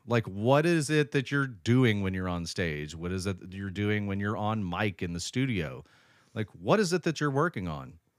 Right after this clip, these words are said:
And I asked them questions about that. I've already had, um, Mel from Royal Thunder on as a guest. It's not up yet. I'm gonna get a few episodes taped.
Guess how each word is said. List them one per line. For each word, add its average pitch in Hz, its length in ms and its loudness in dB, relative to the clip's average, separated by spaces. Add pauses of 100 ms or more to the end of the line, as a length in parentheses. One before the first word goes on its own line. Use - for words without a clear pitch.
(260)
And 110 220 4
I 110 100 4
asked 107 300 2
them 101 100 -8
questions 101 380 -2
about 80 240 -4
that. 80 200 -2
I've 90 120 -2
already 98 240 0
had, 90 440 0 (840)
um, 85 540 -2 (100)
Mel 90 540 -4
from 87 260 -6
Royal 85 280 -4
Thunder 82 380 -4
on 71 380 -12 (140)
as 78 340 -8
a 80 60 -12
guest. 113 500 -2 (220)
It's 82 200 -8
not 85 200 -4
up 104 200 0
yet. 117 240 2
I'm 85 120 -6
gonna 82 140 -6
get 80 140 -4
a 80 40 -8
few 85 200 -6
episodes 80 480 -6
taped. 87 500 -4